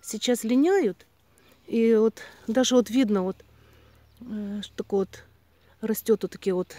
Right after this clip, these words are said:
як стержни ещё. Борода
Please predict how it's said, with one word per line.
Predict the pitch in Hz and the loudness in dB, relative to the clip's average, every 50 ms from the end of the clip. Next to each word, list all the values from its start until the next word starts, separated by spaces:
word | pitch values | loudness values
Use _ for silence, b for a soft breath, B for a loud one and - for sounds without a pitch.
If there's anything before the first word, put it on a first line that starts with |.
| - - - | -20 -8 -2
як | 214 202 - | -2 -2 -2
стержни | - - - 269 262 226 - - 190 185 175 170 | -2 0 4 6 6 6 6 4 -2 -4 -4 -4
ещё. | 175 - - - 170 170 - - _ b b b b b b b b b | -6 -8 -10 -12 -12 -14 -16 -20 _ b b b b b b b b b
Борода | 226 277 285 254 196 180 180 190 208 220 254 294 330 359 | 2 2 4 4 2 0 0 0 0 0 0 -2 -2 -4